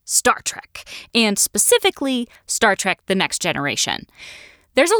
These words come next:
lot we love about this show, and there's a lot to be critical of, and we do our best to cover both in this episode. I definitely think you'll appreciate it if you are already a Star Trek fan, but it also might inspire you to start watching the show, even if you've never seen anything Star Trek before.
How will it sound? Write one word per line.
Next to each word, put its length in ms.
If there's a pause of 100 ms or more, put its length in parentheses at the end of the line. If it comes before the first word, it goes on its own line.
(100)
lot 100
we 120
love 180
about 280
this 120
show, 400
and 140
there's 160
a 40
lot 260
to 60
be 80
critical 460
of, 260
and 140
we 100
do 200
our 120
best 260
to 40
cover 240
both 340
in 120
this 180
episode. 500 (400)
I 80
definitely 400
think 220
you'll 100
appreciate 540
it 140
if 160
you 180
are 240
already 420
a 40
Star 260
Trek 220
fan, 280
but 160
it 180
also 180
might 180
inspire 400
you 160
to 80
start 300
watching 340
the 60
show, 340
even 300
if 120
you've 140
never 240
seen 240
anything 420
Star 280
Trek 260
before. 420